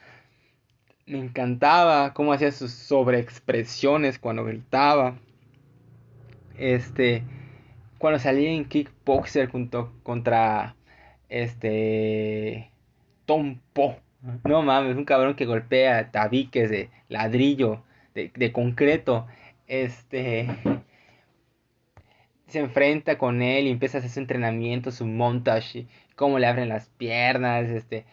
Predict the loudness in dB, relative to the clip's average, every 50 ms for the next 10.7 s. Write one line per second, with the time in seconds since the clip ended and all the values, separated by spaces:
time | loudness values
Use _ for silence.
0 | _ _ _ 0 2 2 2 0 -2 -2 -6 -8 -6 -4 -2 0 0 2 0 0
1 | 0 -2 -2 -2 -2 -4 -4 -4 -2 -2 -2 0 2 2 2 2 0 -2 -6 -16
2 | _ -6 -2 0 0 0 0 -2 -4 -4 -4 -6 -10 _ _ 0 0 2 2 0
3 | -2 _ _ -6 -4 -2 -2 -2 -2 -4 -8 -14 _ _ _ _ _ _ _ _
4 | -8 -4 -2 -2 -2 -4 -6 -10 -18 -20 _ -6 -2 0 0 2 2 2 0 -2
5 | -4 -6 -10 -16 _ _ _ _ _ _ _ _ _ _ _ _ _ _ _ _
6 | -12 -8 -6 -6 -6 -6 -8 _ _ _ _ -20 -20 -20 _ _ _ _ -14 -10
7 | -10 -10 -10 -12 _ _ _ _ _ 2 2 2 2 2 0 0 0 0 0 -2
8 | -6 -12 -12 -10 -10 -10 -8 -2 0 0 0 0 -2 -8 -14 _ _ _ _ _
9 | _ _ _ _ _ _ _ _ _ _ _ _ _ -2 -2 -2 -2 -2 -2 -2
10 | -2 0 2 2 2 4 4 2 2 2 0 0 -2